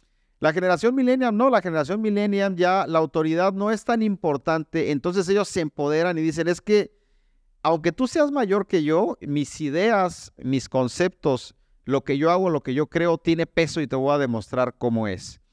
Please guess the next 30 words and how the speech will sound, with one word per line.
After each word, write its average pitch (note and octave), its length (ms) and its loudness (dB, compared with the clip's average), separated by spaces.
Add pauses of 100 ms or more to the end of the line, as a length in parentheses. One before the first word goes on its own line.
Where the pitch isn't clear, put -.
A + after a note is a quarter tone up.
(680)
Entonces F3+ 400 0
ellos G3+ 160 2
están F#3 260 -2
empoderados, E3+ 720 0
es E3+ 140 -6
una F3+ 180 0
generación D3 560 -4
que D#3 180 -2
se - 140 -4
empezó C#3 460 -2
a - 20 4
empoderar F3 680 0 (360)
y C#3 100 -2
empezaron D#3 480 0
a E3 80 0
levantar C#3+ 540 -2
la D#3 120 0
mano D#3+ 380 -2
para C3 240 -2
decir, C#3+ 480 -4 (180)
"Pensamos F3 520 -2
diferente D#3 480 0
y D3+ 40 0
creemos D3 380 -2
que C#3+ 100 -2
las A#2+ 140 0
cosas C3+ 240 -6
se B2 80 -4
pueden C3 260 -2
hacer B2 360 -4